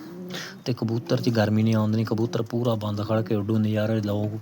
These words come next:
ਕਬੂਤਰ ਐਨ ਪੂਰਾ, ਕਬੂਤਰ ਬਿਠਾਇਆ ਨਹੀਂ ਬਹਿਣਾ, ਕਬੂਤਰ ਨੇ ਕਹਿਣਾ, "ਪਾਸੇ ਹੋ ਜਾਓ, ਆ ਜਾਓ, ਜਿਹੜਾ ਉੱਡਦਾ ਅੱਜ ਉੱਡ ਲਓ।" ਤੇ ਵੀਡੀਓ ਕਰ ਦਿਓ ਸ਼ੇਅਰ ਭਰਾ ਬਣ ਕੇ। ਤੇ ਪਾਣੀ ਆਪਾਂ ਆਪਣੀ ਉਸ ਵੀਡੀਓ ਦੇ ਵਿੱਚ ਦੱਸਿਆ ਆ,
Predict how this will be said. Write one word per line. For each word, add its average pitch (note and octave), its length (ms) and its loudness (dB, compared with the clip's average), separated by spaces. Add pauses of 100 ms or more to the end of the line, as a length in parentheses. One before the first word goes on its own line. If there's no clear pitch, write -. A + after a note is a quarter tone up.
(140)
ਕਬੂਤਰ A2 340 0
ਐਨ A#2+ 300 2
ਪੂਰਾ, A#2 300 -2
ਕਬੂਤਰ B2 360 -2
ਬਿਠਾਇਆ B2+ 340 4
ਨਹੀਂ A2+ 120 2
ਬਹਿਣਾ, G#2+ 220 0
ਕਬੂਤਰ A#2 340 0
ਨੇ A#2+ 60 2
ਕਹਿਣਾ, A#2+ 160 2
"ਪਾਸੇ A#2 400 -2
ਹੋ G#2 100 -2
ਜਾਓ, A2+ 180 0
ਆ A#2 300 4
ਜਾਓ, A2+ 120 2
ਜਿਹੜਾ A#2+ 240 4
ਉੱਡਦਾ A2+ 280 2
ਅੱਜ A2 120 0
ਉੱਡ G#2 180 0
ਲਓ।" F#2+ 160 -4 (1160)
ਤੇ C3 80 4
ਵੀਡੀਓ C3+ 300 6
ਕਰ B2 180 4
ਦਿਓ A#2 140 4
ਸ਼ੇਅਰ A#2+ 320 2
ਭਰਾ B2 240 6
ਬਣ A2+ 160 4
ਕੇ। A#2+ 180 0 (680)
ਤੇ C3+ 60 0
ਪਾਣੀ B2+ 360 6
ਆਪਾਂ B2 200 4
ਆਪਣੀ B2 220 4
ਉਸ B2 200 4
ਵੀਡੀਓ A#2 300 8
ਦੇ A#2+ 80 6
ਵਿੱਚ A2 200 2
ਦੱਸਿਆ A#2 520 4
ਆ, G#2+ 60 -2